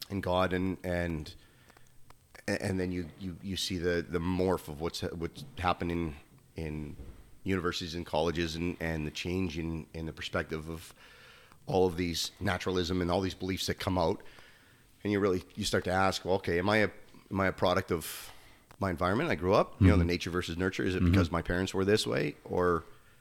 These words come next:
Speaker 1: and if you're gonna take a side, if you want, like, like you said, you could live very easily without ever asking those questions.
Speaker 2: Mm-hmm.
Speaker 1: Just gym
Speaker 2: Yeah.
Speaker 1: owner and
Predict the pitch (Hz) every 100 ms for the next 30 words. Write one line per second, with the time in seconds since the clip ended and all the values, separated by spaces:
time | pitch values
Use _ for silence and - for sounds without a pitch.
0 | - - 107 98 85 101 90 - 107 90
1 | - - 101 110 107 92 95 - 92 87
2 | 87 85 - 87 87 - 85 73 - _
3 | _ - 98 98 95 92 82 90 85 90
4 | 90 87 85 85 82 85 82 82 - 85
5 | 80 90 90 - 92 131 92 90 85 90
6 | 113 117 90